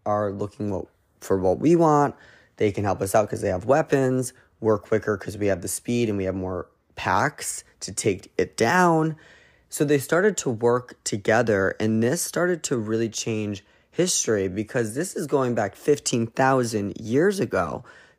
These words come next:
The wolf was just a wolf. And now when we think of a wolf, a wolf is a dog. That's where we get our dogs from. Egypt, China, Rome,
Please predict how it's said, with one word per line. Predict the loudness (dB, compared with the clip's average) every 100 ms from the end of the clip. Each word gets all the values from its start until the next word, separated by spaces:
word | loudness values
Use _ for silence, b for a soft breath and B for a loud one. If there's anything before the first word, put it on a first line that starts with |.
| _ 2
The | 2
wolf | 2 2 2 2
was | -2 0
just | -2 0
a | -2
wolf. | 2 2 2 2
And | 2 4
now | 4 4
when | 4 4
we |
think | 4 4 2
of | 0
a | 0
wolf, | 2 2 2
a | 2
wolf | 6 6 4 0
is | 2 2 2
a | 2
dog. | 4 4 4 2 4 2 2
That's | 0 0
where | 0 0
we | 0
get | 2 4
our | 4
dogs | 2 2 2 4 4 0 -6
from. | 2 2 2 -2 -12 -18 _ _ _ _ _ _ _ _ _ _ _ _ _ _ -20 _ _ _ _ _ _ _ _ _ _ _
Egypt, | -4 -2 0 2 2 0 -8 -20 -16
China, | -10 -6 -4 -4 -2 -4 -6 -10 _ _ _ _ _ _ -12
Rome, | -2 2 4 4 2 0